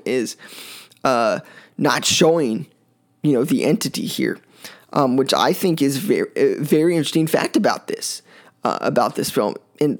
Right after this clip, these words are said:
one that makes it kind of intriguing to want to watch. But again, it's one of those found footage films to where it could easily freak me out.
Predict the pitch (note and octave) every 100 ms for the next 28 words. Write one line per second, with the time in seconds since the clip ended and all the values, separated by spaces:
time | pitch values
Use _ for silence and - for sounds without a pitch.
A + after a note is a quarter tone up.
0 | - E2+ C#3+ D#3 F#3+ A#3+ E3 C3 D3+ -
1 | B2+ - B2 C3 C#3+ C#3 A#2+ A2+ B2+ D3
2 | C#3+ A#2+ C#3 D3 G#3+ - - - D3 D#3
3 | C#3+ B2+ D3 C#3+ C#3 - C#3 C3 - A#3+
4 | E3 - D3+ C3+ D3 C#3+ C3+ B2+ C#3+ -
5 | - _ _ _ _ - D3+ D3 D#3+ -
6 | F3+ F3 E3 D3 E3 D#3 D3+ C#3+ D3 C3